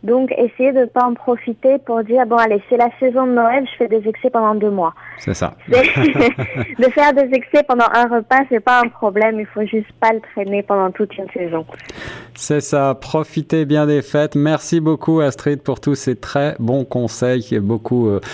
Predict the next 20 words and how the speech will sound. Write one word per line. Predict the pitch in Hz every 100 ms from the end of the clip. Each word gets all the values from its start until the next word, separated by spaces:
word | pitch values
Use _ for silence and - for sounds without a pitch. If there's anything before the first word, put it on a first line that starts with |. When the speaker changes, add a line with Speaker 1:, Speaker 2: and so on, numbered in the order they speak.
| - -
Speaker 2:
euh, | - 107 104 104 92
sont, | - 107 104 98
euh, | 92 95 95 98
tombent | 92 139 131
sous | 120
le | 101
sens, | 127 123 -
mais | 101 98
d'autres, | 98 123 - -
euh, | 92 92
eh |
bien, | 92 101 110
euh, | 101 92
vous, | 92 101 101
je | - 113 101
serai, | 95 - 92 107
je | 104 98
suis | - 185 185
certain, | - 127 - 135
pardon, | 120 107 113